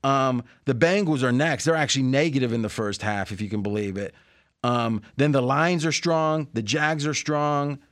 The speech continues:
Seahawks are negative in the first half. So, uh, looking at the bottom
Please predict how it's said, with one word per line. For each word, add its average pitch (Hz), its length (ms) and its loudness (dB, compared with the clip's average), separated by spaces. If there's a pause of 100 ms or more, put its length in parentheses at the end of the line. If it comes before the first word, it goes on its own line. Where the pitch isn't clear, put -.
(480)
Seahawks 165 560 0
are 143 80 2
negative 147 420 2
in 143 80 0
the 139 80 -2
first 147 320 -4
half. 139 480 -2 (480)
So, 156 460 0 (520)
uh, 147 320 2
looking 202 280 2
at 170 80 2
the 147 80 0
bottom 135 760 0